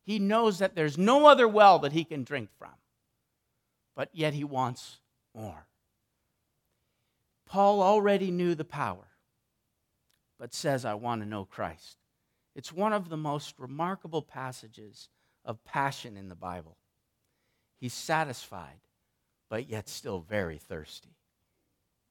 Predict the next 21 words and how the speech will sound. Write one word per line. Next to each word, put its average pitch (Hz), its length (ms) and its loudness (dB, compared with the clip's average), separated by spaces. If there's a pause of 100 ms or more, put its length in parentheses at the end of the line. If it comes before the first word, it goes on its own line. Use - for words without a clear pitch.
(840)
He 127 80 -14
wants 160 380 -6
to 165 100 -12
know 143 280 -6
Jesus 117 600 -16
more, 135 680 -2 (580)
and 127 80 -16
he 120 80 -8
wants 131 380 -6
to 156 160 -8
experience 135 760 -8
the - 120 -20
presence 131 520 -8
of 123 120 -18
the 120 80 -10
Holy 117 300 -12
Spirit 110 540 -16 (640)
in 123 140 -14
a 117 80 -10
greater 113 400 -10
measure. 90 420 -16